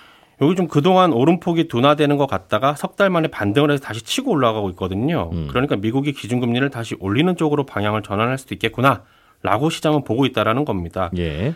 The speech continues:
Speaker 1: 한국은행도 지난주에 금리 동결하면서 이 점을 분명히 하긴 했는데 우리가 금리 인상을 멈춘 게 아니다. 마침표 찍은 게 아니라 쉼표 찍은 거다. 이렇게 얘기를 했거든요.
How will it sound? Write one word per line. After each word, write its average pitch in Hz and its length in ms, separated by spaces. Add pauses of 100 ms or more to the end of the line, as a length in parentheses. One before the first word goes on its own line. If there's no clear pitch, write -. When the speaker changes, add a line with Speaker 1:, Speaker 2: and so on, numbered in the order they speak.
Speaker 1:
한국은행도 202 640
지난주에 147 440
금리 135 320
동결하면서 127 540
이 110 60
점을 139 180
분명히 120 280
하긴 123 220
했는데 143 520 (520)
우리가 165 260
금리 190 320
인상을 190 280
멈춘 127 400
게 180 80
아니다. 104 640
마침표 147 400
찍은 165 300
게 156 80
아니라 110 220
쉼표 214 400
찍은 175 280
거다. 104 200
이렇게 151 280
얘기를 117 220
했거든요. 104 600